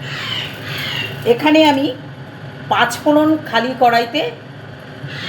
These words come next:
ভেজে গুঁড়ো করে রেখেছি। আর এখানে তেল আমি কড়াইতে দিয়ে দিয়েছি। তেলের মধ্যে দিয়ে দেব বড়ি। তেল গরম হয়ে গেছে,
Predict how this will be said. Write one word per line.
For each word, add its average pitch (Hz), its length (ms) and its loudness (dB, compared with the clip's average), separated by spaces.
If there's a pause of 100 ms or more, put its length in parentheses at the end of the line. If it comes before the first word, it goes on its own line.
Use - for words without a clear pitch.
(240)
ভেজে 254 320 4 (100)
গুঁড়ো 247 160 2
করে 208 220 -4
রেখেছি। 160 360 -12 (1160)
আর 180 200 0
এখানে 285 460 2 (180)
তেল 277 280 0 (760)
আমি 226 260 0
কড়াইতে 233 400 2
দিয়ে 226 240 -2
দিয়েছি। 285 420 0 (3250)
তেলের 269 280 4
মধ্যে 285 240 0
দিয়ে 262 200 4
দেব 269 160 -2 (540)
বড়ি। 240 260 2 (1900)
তেল 254 200 0 (100)
গরম 196 220 -2
হয়ে 175 180 -6
গেছে, 147 320 -12